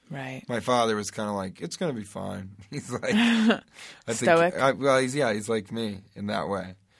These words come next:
Speaker 2: Um, yeah, stoic is a great adjective for him. And, um, yeah, so I don't, I don't think, but I don't, I don't know. I don't, I don't know why I'm trying to, like, understand this better, but I, I don't, like,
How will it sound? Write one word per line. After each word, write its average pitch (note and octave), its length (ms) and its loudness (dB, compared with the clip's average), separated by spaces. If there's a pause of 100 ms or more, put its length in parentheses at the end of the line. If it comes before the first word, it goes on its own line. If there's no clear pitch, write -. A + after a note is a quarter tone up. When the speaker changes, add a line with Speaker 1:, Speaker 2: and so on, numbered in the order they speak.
(320)
Speaker 2:
Um, G2+ 400 -2
yeah, G#2+ 180 -2
stoic A2 380 0
is G2 120 -4
a - 20 -10
great G2+ 220 -2
adjective G2 440 -6
for - 140 -14
him. D#2+ 220 -14 (520)
And, B2 300 0
um, A2 480 2 (380)
yeah, E3+ 260 6
so - 220 2
I D#3+ 100 4
don't, E3+ 260 -2
I D3+ 120 -2
don't D#3 200 -2
think, C#3 300 -6
but C3+ 80 -4
I F3+ 160 6
don't, G#3+ 260 4 (880)
I F3 140 -2
don't F#3+ 160 4
know. C3 220 4
I B2 100 6
don't, C#3+ 260 0 (920)
I C#3 100 -4
don't D3+ 120 0
know C#3 120 6
why A#2+ 300 4
I'm G#2+ 100 0
trying A#2+ 220 0
to, A#2 40 2
like, G#2+ 140 0
understand A2 460 -4
this G2 100 -10
better, G2+ 260 -2
but G2+ 140 -4
I, C#3 180 2 (140)
I - 20 4
don't, F3+ 220 2
like, C3 380 0